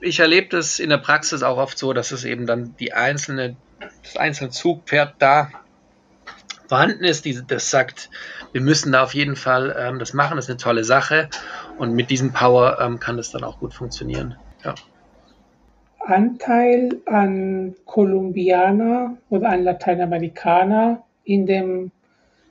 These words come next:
Speaker 2: Freundeskreis, hast du dort ein, so Pi mal Daumen, wie sich das verteilt hier in Deutschland?
Speaker 1: Also ich müsste das ehrlich gesagt raten und dann, ich hab mir da nie die Zahl mal angeschaut.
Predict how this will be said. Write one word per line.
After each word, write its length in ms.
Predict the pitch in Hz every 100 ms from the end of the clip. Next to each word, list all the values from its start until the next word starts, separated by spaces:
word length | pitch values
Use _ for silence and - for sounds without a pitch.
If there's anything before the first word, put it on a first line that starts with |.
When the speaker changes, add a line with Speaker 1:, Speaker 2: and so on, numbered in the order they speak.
| _ _
Speaker 2:
Freundeskreis, 1040 | - 190 208 226 220 - - 202 202 -
hast 200 | 196 -
du 60 |
dort 280 | 208 208 208
ein, 720 | - 196 190 185 185 185 185 - _ _
so 140 | 214
Pi 180 | 196 202
mal 240 | 190 190 185
Daumen, 720 | 185 175 190 220 233 240 240 _
wie 120 | 214
sich 280 | 196 214 -
das 180 | 208 -
verteilt 640 | 196 190 - 175 202 254
hier 180 | - 220
in 100 | 214
Deutschland? 600 | 233 233 - 285 320 - _ _ _ _ - - - - -
Speaker 1:
Also 160 | 117 107
ich 80 | 117
müsste 240 | 113 139
das 200 | 123 -
ehrlich 380 | - 135 156 -
gesagt 320 | 127 117 -
raten 380 | 110 127 - 147
und 180 | 131 120
dann, 260 | 131 127 - - - -
ich 100 | -
hab 120 | 127
mir 100 | 135
da 100 | 120
nie 180 | 120 131
die 120 | 127
Zahl 260 | 127 117 123
mal 140 | 123 -
angeschaut. 640 | 131 139 - 135 147 -